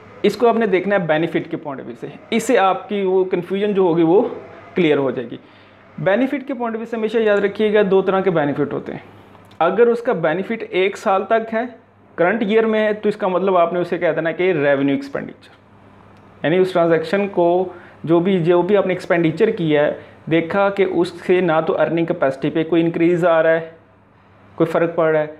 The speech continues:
ना वो recurring nature की है, ना ही वो business ऑपरेशन से related है, तो फिर हमें third में क्या देखना है? Benefit।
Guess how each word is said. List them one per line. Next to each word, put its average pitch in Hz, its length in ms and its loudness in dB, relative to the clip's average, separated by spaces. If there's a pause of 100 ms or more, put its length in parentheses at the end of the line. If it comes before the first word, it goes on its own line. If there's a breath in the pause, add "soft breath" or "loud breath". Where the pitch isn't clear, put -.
(140)
ना 156 180 0
वो 165 160 2
recurring 160 420 2
nature 170 320 2
की 170 200 0
है, 151 240 0 (220)
ना 151 160 0
ही 165 80 2
वो 175 120 2
business 160 380 0
ऑपरेशन 156 380 0
से 180 120 2
related 160 460 2
है, - 380 0 (100)
तो 175 60 2
फिर 208 160 2
हमें 202 200 0
third 196 240 0
में 208 120 -4
क्या 214 120 0
देखना 202 300 -2
है? 202 180 -2
Benefit। 139 440 -4